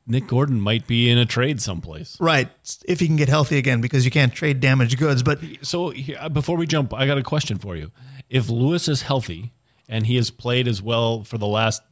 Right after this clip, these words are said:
Speaker 1: you know, again, the last five days as he's played for the twenty days beforehand, it's really sad 'cause it's sh-, it's a really small
Speaker 2: But it could be him.
Speaker 1: But is it, is it
Speaker 2: Yeah.
Speaker 1: him?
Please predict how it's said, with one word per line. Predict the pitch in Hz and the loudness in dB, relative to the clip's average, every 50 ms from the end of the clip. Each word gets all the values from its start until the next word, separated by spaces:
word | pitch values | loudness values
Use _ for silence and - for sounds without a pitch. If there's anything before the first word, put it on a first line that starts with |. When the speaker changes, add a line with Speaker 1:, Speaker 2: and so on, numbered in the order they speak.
| _ | _
Speaker 1:
you | - 131 117 | -6 -4 -2
know, | 110 101 101 104 | -2 -2 -2 -4
again, | - - 117 104 117 113 104 | -6 -6 -6 -2 -2 0 0
the | 98 101 | 0 0
last | 110 - - - - | 0 -2 -2 -4 -4
five | - 117 117 123 127 117 | -2 0 0 0 0 0
days | 107 107 101 101 95 101 | -2 -2 -2 -2 -2 -4
as | 101 92 | -6 -8
he's | 92 92 92 | -8 -10 -14
played | - - 110 107 107 101 - | -12 -6 -4 -4 -4 -4 -6
for | - 95 | -8 -10
the | 98 | -10
twenty | - - 120 110 107 107 | -8 -6 -4 -2 -2 0
days | 104 101 101 95 | 0 0 -2 -2
beforehand, | 76 87 - - 120 123 113 101 90 87 107 - - - - - - - - - - - _ | -4 -6 -8 -4 -2 0 0 0 -2 -4 -8 -14 -20 -20 -20 -20 -20 -20 -20 -20 -20 -12 _
it's | - 156 - - | -4 -4 -2 0
really | 113 131 160 170 165 | 0 0 0 2 0
sad | 143 - - 127 120 135 156 151 | 0 0 0 0 0 0 0 -2
'cause | - - 123 113 | -2 -2 -2 0
it's | 110 - | 0 -2
sh-, | - - - - - 107 | -2 -4 -4 -4 -6 -6
it's | 107 110 - 98 | -6 -8 -6 -6
a | 87 | -4
really | 98 110 117 107 98 | -2 0 0 0 0
small | - - - 101 101 101 104 107 110 104 101 - - - - _ - - - - - | -2 -4 -6 -4 -2 0 0 0 0 0 -2 -2 -6 -12 -20 _ -20 -20 -16 -6 0
Speaker 2:
But | 165 151 | 2 2
it | 151 - | 2 2
could | - 175 165 | 2 2 4
be | 147 147 135 | 4 6 6
him. | 139 139 117 | 6 6 6
Speaker 1:
But | 131 120 | 4 4
is | 131 117 110 127 | 4 4 2 0
it, | - - | -2 -2
is | 131 127 120 | -2 -2 0
it | 143 139 104 | 0 -2 0
Speaker 2:
Yeah. | 151 131 117 110 | 2 2 2 4
Speaker 1:
him? | 117 135 160 180 175 165 | 4 2 2 2 -2 -4